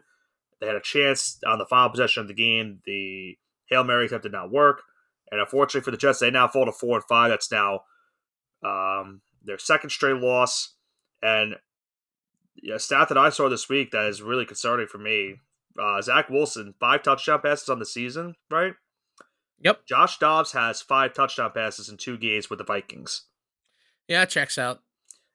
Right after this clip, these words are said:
Speaker 1: And the Jets, I believe, have scored one touchdown, I'm trying to think, in their last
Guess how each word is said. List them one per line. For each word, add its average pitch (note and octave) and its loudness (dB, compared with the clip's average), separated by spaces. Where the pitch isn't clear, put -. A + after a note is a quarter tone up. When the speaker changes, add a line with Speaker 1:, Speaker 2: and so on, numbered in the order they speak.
Speaker 1:
And A2+ -2
the G#2+ -4
Jets, - 0
I B2 0
believe, C3 -2
have B2+ 0
scored A2 -2
one A#2+ 0
touchdown, G2 0
I'm G#2 -2
trying B2+ 2
to - -8
think, G#2 -2
in G2+ -2
their A2 0
last G#2+ 2